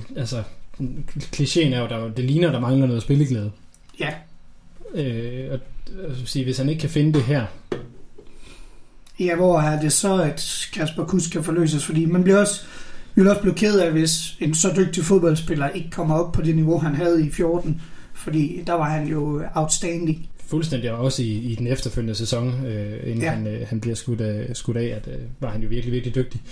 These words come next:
Speaker 1: Øh, så det er jo måske også nogle af de ting, der peger ind i den næste sæson, at, at, øh, der er nogle spillere,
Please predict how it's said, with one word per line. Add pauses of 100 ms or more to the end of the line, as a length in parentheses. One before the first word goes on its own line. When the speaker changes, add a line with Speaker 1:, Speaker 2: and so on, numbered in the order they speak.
(480)
Speaker 1:
Øh, (640)
så (140)
det
er
jo
måske
også
nogle
af
de
ting,
der
peger
ind
i
den
næste
sæson,
at,
at,
øh,
der
er
nogle
spillere,